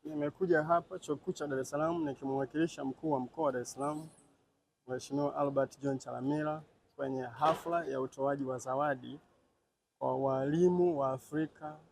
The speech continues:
wanaofundisha Kichina, ikiwa ni baada ya mashindano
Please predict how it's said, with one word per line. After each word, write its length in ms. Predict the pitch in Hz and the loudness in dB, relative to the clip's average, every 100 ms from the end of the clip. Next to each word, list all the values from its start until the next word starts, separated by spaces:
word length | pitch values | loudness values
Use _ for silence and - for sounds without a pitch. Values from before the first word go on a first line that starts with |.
| 123 | -8
wanaofundisha 1000 | 131 147 147 143 135 151 151 147 147 147 _ _ _ _ | -2 -2 -2 -6 -2 -2 -2 -6 -6 -8 _ _ _ _
Kichina, 580 | - 160 165 170 170 175 _ _ _ _ _ _ | -4 2 4 2 -2 -8 _ _ _ _ _ _
ikiwa 420 | 135 127 156 156 151 | -12 -6 0 2 4
ni 840 | 139 135 135 135 135 135 131 139 | 2 2 2 2 2 2 0 -2
baada 400 | 147 139 151 147 | 0 2 4 4
ya 120 | 135 | 2
mashindano 840 | 131 131 139 135 151 139 123 139 | 0 -6 -4 2 4 2 -2 -8